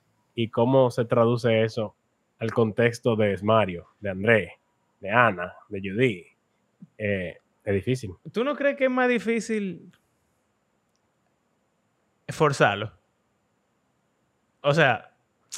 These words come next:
Speaker 2: ya tú te entre-, después de que tú te entrenado a forzarlo, es fácil.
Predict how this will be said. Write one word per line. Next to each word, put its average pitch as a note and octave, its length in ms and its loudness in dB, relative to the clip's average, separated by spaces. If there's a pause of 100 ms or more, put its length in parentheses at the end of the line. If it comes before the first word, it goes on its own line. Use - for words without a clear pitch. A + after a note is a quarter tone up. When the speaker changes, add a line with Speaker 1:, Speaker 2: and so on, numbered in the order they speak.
(120)
Speaker 2:
ya D3 180 2
tú F#3+ 100 2
te G3+ 60 2
entre-, F#3+ 220 -2
después D#3 300 4
de G#3+ 40 2
que A3 80 2
tú G3 60 2
te A3 40 0
entrenado D#3+ 360 2
a B2+ 60 0
forzarlo, A2 520 -6 (600)
es B2+ 140 -6
fácil. A2 340 -12